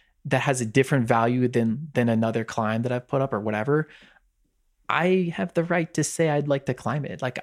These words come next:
I want that. I've given enough to say now I want to keep this one for me.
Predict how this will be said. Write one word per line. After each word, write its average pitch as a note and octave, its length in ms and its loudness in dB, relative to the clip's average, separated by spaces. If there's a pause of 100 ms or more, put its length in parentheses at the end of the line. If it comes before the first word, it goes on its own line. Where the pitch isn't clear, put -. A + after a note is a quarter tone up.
I C#3+ 80 2
want C3 320 -2
that. - 340 -8
I've C#3 180 -2
given D#3 280 4
enough C#3 420 0
to - 120 -12
say A#2+ 580 0
now A#2 500 0
I A2+ 120 -2
want G#2+ 320 -4
to - 80 -8
keep - 260 -10
this - 180 -8
one G#2+ 160 -2
for G2 160 -6
me. - 240 -10